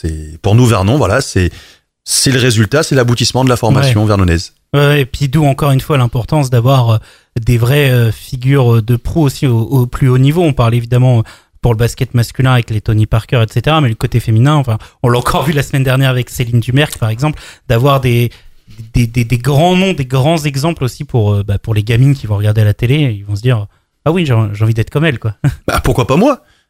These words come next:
Speaker 2: Bah
Speaker 1: Moi,
Speaker 2: oui.
Speaker 1: il y a des filles qui me disent, « Pourquoi pas moi ? » Et quand je cite donc Pauline et, et Yael, je pourrais aussi citer Lola, je pourrais citer Liméa, et la dernière qui a été prise, euh,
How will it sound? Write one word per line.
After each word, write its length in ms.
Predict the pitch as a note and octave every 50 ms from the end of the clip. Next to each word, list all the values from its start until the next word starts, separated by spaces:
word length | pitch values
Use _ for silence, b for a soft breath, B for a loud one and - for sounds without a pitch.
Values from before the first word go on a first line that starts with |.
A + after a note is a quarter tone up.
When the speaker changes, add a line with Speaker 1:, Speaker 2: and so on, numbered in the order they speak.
| _
Speaker 2:
Bah 100 | - A2+
Speaker 1:
Moi, 80 | B2 C3
Speaker 2:
oui. 60 | B2+
Speaker 1:
il 40 | A2+
y 40 | A2+
a 40 | G#2
des 100 | G#2 A2
filles 180 | - - D#3 C3+
qui 100 | - A2+
me 60 | A#2+
disent, « 100 | C3 B2+
Pourquoi 240 | - - G#2 - G#2+
pas 120 | - A#2 B2
moi ? » 200 | E3+ G#3+ A3 D3+
Et 40 |
quand 160 | A#2+ - A2+ A2
je 120 | G2 G#2
cite 240 | G2+ - - A#2+ G2+
donc 200 | G2+ G#2 G2 -
Pauline 360 | - A2 G2+ G#2 G#2+ G2+ F#2
et, 60 | E2+
et 220 | E2+ - G2 F#2+ G2
Yael, 340 | F#2+ F#2 G2 B2 E3+ F#3+
je 120 | E3+ A2+ G2+
pourrais 260 | - - G#2+ F2 F2+
aussi 260 | F2+ F2 - - A2+ G2+
citer 460 | - - F#2+ F2+ - G#2+ G#2 G2 F#2+
Lola, 480 | F2 F2+ F2+ F#2 G#2 B2 C3+ - F#3
je 100 | E3 B2
pourrais 280 | G#2+ F#2 - F#2+ F#2+ F#2
citer 240 | - - G2 - G2+ F#2
Liméa, 480 | F#2 G2 F#2 F2 F2 F#2 G#2 C#3 - B B B B B _
et 40 | G#2
la 80 | G2
dernière 280 | G2 G2 F#2+ G2+ G2+ F#2
qui 80 | -
a 40 | F2+
été 180 | E2+ - F2 E2+
prise, 400 | - - - G#2+ G#2+ G#2 F2+ F2
euh, 100 | F2 E2